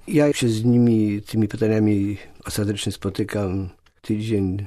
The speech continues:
dziesięć dni przed spotkaniem. Staram się je uporządkować, żeby tworzyły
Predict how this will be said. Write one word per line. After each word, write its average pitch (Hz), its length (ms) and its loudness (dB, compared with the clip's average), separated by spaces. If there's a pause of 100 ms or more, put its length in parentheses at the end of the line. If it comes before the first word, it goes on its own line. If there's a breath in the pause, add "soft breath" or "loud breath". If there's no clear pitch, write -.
(160)
dziesięć 82 380 -6
dni 95 120 -2
przed - 240 -6
spotkaniem. 107 720 -2
Staram 120 400 -2
się 113 160 -2
je 104 140 2
uporządkować, 104 640 -2
żeby 92 160 -6
tworzyły 95 500 -4